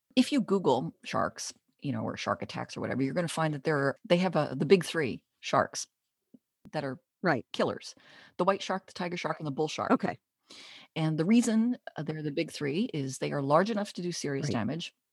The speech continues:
Speaker 1: They frequent the same waters as humans. And they have teeth that are made to shear flesh rather than to grip and
Speaker 2: Oh,
Speaker 1: hold.
Speaker 2: okay. 'Cause other sharks grip and hold, right?
Speaker 1: Right.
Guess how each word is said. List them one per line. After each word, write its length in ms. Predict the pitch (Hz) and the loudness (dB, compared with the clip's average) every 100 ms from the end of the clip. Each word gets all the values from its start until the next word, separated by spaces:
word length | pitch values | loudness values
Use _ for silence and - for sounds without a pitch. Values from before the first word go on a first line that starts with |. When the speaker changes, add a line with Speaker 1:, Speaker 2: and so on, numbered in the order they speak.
| _ - | _ -2
Speaker 1:
They 160 | 156 | -2
frequent 600 | - - 269 - 139 - - | -2 -4 -4 0 -2 -2 -4
the 100 | 143 | -4
same 440 | - - 202 175 | -4 -2 0 0
waters 460 | 143 165 208 - - | 0 0 0 -4 -6
as 140 | 143 | -8
humans. 460 | - - - 185 - _ _ 143 160 - - - - | -2 -2 0 -4 -8 _ _ -16 -16 -18 -20 -12 -2
And 160 | 185 | 0
they 80 | 180 | 2
have 240 | 185 185 - | -2 -6 -4
teeth 280 | 240 220 202 | -4 -2 -2
that 120 | 190 | -2
are 80 | 170 | -2
made 260 | 170 170 | -2 -4
to 120 | - 160 | -6 -4
shear 680 | - - 214 180 143 170 - | -2 0 2 0 -2 -8 -12
flesh 560 | - 143 - - - - | -4 -4 -4 -10 -14 -6
rather 260 | 143 143 139 | -2 -2 -2
than 160 | 135 135 | -4 -6
to 100 | - | -6
grip 220 | - 165 233 | -2 4 6
and 100 | 262 | 6
Speaker 2:
Oh, 20 | |
Speaker 1:
hold. 400 | 127 123 - - _ - | 2 -6 -8 -20 _ -2
Speaker 2:
okay. 400 | 190 208 113 113 - _ _ _ _ _ _ _ _ _ - | -2 0 -2 -4 -16 _ _ _ _ _ _ _ _ _ -2
'Cause 160 | 190 233 | 2 4
other 160 | 320 | 2
sharks 360 | - - 240 - | 2 0 -2 -2
grip 180 | 110 - | -4 -2
and 100 | 165 | -2
hold, 380 | 202 302 101 - | 2 0 0 -2
right? 260 | 139 160 349 _ _ _ _ _ _ 185 | -4 -4 -8 _ _ _ _ _ _ 0
Speaker 1:
Right. 300 | 269 220 | 0 0